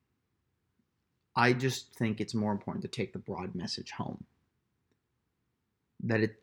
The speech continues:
that if you're going to depict a group you're not like in your R P G,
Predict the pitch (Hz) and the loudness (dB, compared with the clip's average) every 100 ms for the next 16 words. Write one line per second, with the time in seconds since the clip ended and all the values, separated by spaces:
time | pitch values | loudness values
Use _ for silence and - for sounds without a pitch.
0 | - 117 107 - 110 120 131 135 113 110 | -2 2 4 2 2 4 4 2 0 0
1 | - - 120 117 - - _ _ _ _ | -4 0 0 0 -4 -14 _ _ _ _
2 | _ _ _ _ _ _ _ _ _ _ | _ _ _ _ _ _ _ _ _ _
3 | _ _ _ _ - 117 117 101 98 - | _ _ _ _ -2 0 4 2 2 -2
4 | 92 110 98 - 95 - - - _ _ | -2 0 -2 -6 -10 -10 -12 -20 _ _
5 | 104 107 104 107 101 104 95 - 85 | -2 0 0 -2 -6 -4 -6 -8 -16